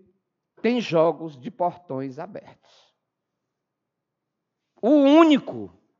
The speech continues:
Me diga aí, alguém que torce aí, qualquer time que já viu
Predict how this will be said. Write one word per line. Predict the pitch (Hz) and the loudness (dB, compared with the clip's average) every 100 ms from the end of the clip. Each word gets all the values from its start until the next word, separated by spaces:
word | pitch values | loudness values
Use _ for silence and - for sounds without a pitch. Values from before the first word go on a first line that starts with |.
| _ _ _ _ _ _ _ _ _ - - | _ _ _ _ _ _ _ _ _ -20 -10
Me | 208 285 | -4 -4
diga | 202 302 277 | 0 0 6
aí, | 269 262 269 | 6 6 6
alguém | 254 220 240 262 | 6 6 0 -4
que | 247 | -8
torce | - 233 226 208 | 2 2 4 2
aí, | 208 220 220 190 _ - - | 2 0 -2 -8 _ -16 2
qualquer | 226 220 254 247 | 4 4 2 0
time | - 233 226 226 220 214 _ _ | -2 -4 -4 -4 -8 -10 _ _
que | 233 | -6
já | 214 240 208 | 0 2 2
viu | 156 185 190 190 190 | -2 -2 -2 -2 -6